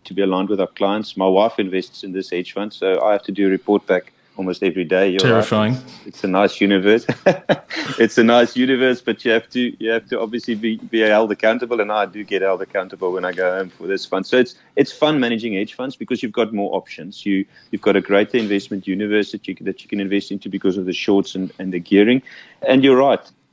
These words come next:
Speaker 1: We are finding quite a lot of these opportunities quite attractive. I mean, we, we do go through volatile markets. What we try and do in the hedge fund, obviously, when markets go through drawdowns, you have to try and protect capital.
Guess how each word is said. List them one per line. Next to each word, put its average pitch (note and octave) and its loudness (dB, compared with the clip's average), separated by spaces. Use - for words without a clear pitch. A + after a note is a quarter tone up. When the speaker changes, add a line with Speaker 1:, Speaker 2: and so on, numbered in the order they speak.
Speaker 1:
We G#2 0
are G#2+ 4
finding A2+ -2
quite G2+ -2
a G2 0
lot F#2+ 0
of F2+ -6
these F#2 -6
opportunities F#2 -4
quite G2 2
attractive. G#2 0
I G2+ -6
mean, G2 -2
we, G2 4
we G2+ -2
do G2+ 0
go G#2 2
through G2 -2
volatile F#2+ 0
markets. G#2+ -4
What G2 -6
we G2+ -2
try G#2+ 0
and F#2+ 0
do G2+ 2
in G2+ 2
the F#2+ 2
hedge F#2 0
fund, G2 -2
obviously, G#2+ 0
when F#2+ -2
markets F#2+ -4
go F#2+ -2
through F#2+ -6
drawdowns, G3 0
you - -4
have - -8
to - -20
try - -8
and G2 -8
protect - -6
capital. A2 -2